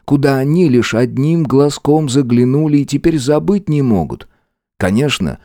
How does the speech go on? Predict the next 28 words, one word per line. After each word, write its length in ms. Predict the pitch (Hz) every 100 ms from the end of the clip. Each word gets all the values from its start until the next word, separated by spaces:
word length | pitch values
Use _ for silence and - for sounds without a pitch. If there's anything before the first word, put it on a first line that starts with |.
| _
не 140 | 98 110
возвращаться 720 | 107 92 92 - 143 156 95
им 160 | 82 78
было 220 | 101 110
нельзя. 560 | 110 107 92 71 62 - _ _
Да 140 | 90
и 80 | 127
профессор, 600 | 120 - - 127 107 87
мягко 360 | 92 95 - 85
говоря, 400 | 87 85 82 78
не 140 | 90
обрадовался 760 | 98 82 113 95 76 71 69 73
бы 140 | 73
он 160 | 82 80
таким 400 | 95 - 87 82
гостям. 560 | 151 - - 67 58 - _ _
Совсем 600 | - 226 185 - 226 170
не 80 | 92
обрадовался 760 | 78 - 69 - 57 - -
бы. 220 | - 143 - _ _ _ _ _ _ -
А 120 | 113
бал 440 | 87 80 82 135
все 320 | 185 - 85 113
ближе, 600 | 139 123 95 78 76 - _ _
а 200 | - 101
дел 380 | 80 76 85 131
все 260 | - 98
больше. 680 | 131 123 92 76 - -